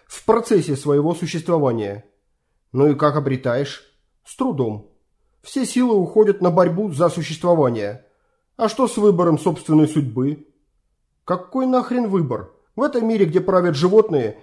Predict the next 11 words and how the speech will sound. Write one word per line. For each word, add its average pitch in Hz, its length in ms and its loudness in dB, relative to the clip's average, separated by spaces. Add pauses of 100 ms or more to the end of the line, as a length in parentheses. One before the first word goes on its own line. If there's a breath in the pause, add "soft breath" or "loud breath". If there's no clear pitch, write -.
(140 soft breath)
я 254 200 2
ощущаю 196 540 2
себя 160 280 -2
вещью". 135 520 -2 (1200)
Жизнь 208 360 0
действительно 180 520 0
не 143 140 4
предоставляла 170 680 2
ему 139 240 4
возможности 156 600 0
выбора. 107 520 -4